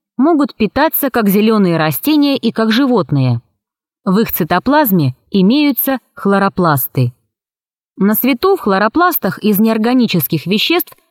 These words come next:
образуются органические. В темноте эти организмы всасывают растворы органических веществ или поглощают бактерий.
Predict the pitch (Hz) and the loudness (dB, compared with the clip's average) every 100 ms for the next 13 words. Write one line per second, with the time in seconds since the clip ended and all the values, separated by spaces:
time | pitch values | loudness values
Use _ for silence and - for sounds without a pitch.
0 | _ 196 160 160 151 226 262 294 294 277 | _ -4 0 0 2 0 0 0 0 2
1 | 302 226 - 139 - 139 123 120 - _ | 2 2 0 -4 -2 -2 0 -2 -10 _
2 | _ _ _ _ _ _ _ _ _ _ | _ _ _ _ _ _ _ _ _ _
3 | _ - 202 165 151 143 262 311 - 202 | _ -6 0 0 0 -2 0 0 0 -2
4 | - 160 143 185 277 285 294 285 - _ | 0 -2 0 0 2 2 0 -2 -8 _
5 | _ - 320 311 277 240 233 208 196 - | _ -2 0 0 0 0 0 0 -2 -2
6 | 220 294 269 - 196 196 214 185 170 - | 0 2 0 0 0 2 2 2 -2 -2
7 | 147 160 185 320 330 - _ _ _ 311 | -2 -2 -2 -2 -2 -6 _ _ _ 0
8 | 294 233 180 175 - 185 165 156 151 165 | 0 0 0 0 0 0 0 0 0 -2
9 | - 151 131 120 | -2 0 0 -2